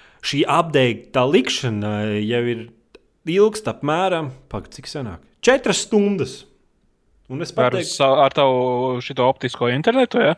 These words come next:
Speaker 1: Nu, visiem labumiem, jā, re, kur tas portatīvais stāv, un apmēram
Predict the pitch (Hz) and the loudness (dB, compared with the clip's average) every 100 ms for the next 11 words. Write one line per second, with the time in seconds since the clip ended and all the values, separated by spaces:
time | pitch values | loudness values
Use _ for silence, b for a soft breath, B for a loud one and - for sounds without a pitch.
0 | _ _ _ 127 170 226 262 269 330 349 | _ _ _ -8 -4 -4 -4 0 0 2
1 | 262 262 277 156 135 135 160 117 123 131 | 0 2 2 0 0 -2 -2 -2 -4 -8
2 | - - 185 185 151 135 127 131 196 214 | -14 -6 -4 -4 -2 -2 -2 -2 -2 -2
3 | 220 262 233 233 226 | -4 -6 -2 0 0